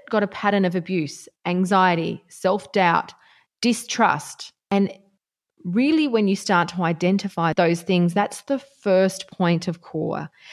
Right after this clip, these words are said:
And then you can start to break them down and work out what are the toxic traits that I'm attracted to, even if I don't like them. It's so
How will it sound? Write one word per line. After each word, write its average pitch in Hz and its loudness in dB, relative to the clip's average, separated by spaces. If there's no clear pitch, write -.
And 208 4
then 269 2
you 302 2
can 285 0
start 208 0
to 202 -6
break 185 0
them 247 0
down 175 0
and 190 2
work 202 0
out 170 0
what 190 -2
are 311 0
the 294 -2
toxic - -6
traits - -2
that 160 0
I'm 170 2
attracted 247 -4
to, 185 -2
even 262 -2
if 247 -4
I 220 4
don't 190 2
like 165 0
them. 151 -6
It's 247 -2
so - 0